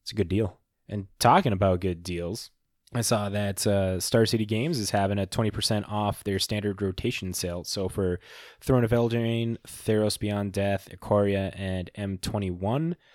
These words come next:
all those cards are twenty percent off, and you get ten percent off on Zendikar Rising, Kaldheim, Strixhaven, and A F R. This sale goes until Monday, August twenty-third at ten fifty-nine A M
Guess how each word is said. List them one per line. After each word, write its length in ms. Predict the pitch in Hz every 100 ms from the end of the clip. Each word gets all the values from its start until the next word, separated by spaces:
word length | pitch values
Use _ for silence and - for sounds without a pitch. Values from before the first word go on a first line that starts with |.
| - _
all 140 | 104
those 180 | 101 101
cards 220 | - 101
are 40 | 90
twenty 220 | - 92
percent 320 | - - 85
off, 420 | 87 107 123 123 -
and 260 | 95 95
you 60 | 92
get 180 | 104 -
ten 220 | - 180
percent 360 | 160 - 98 90
off 380 | 90 90 - _
on 600 | - 85 85 85 85 85 - _ _ _ - _ _ _
Zendikar 420 | 113 107 101 101 92
Rising, 420 | 117 113 113 110
Kaldheim, 480 | - 107 101 107 98
Strixhaven, 520 | - 101 - 104 101 -
and 260 | 196 202 -
A 180 | - 92
F 160 | 87 -
R. 380 | 101 107 - -
This 120 | 95 -
sale 300 | - 104 101
goes 500 | - 101 107 113 101
until 460 | 104 - 104 98
Monday, 560 | 95 117 113 95 113 147 -
August 400 | 98 95 - -
twenty-third 800 | - 113 113 110 - 131 95 90 -
at 260 | 95 - -
ten 400 | - 113 117 113
fifty-nine 720 | 113 - 113 104 101 101 101 - -
A 220 | 151 90
M 200 | 90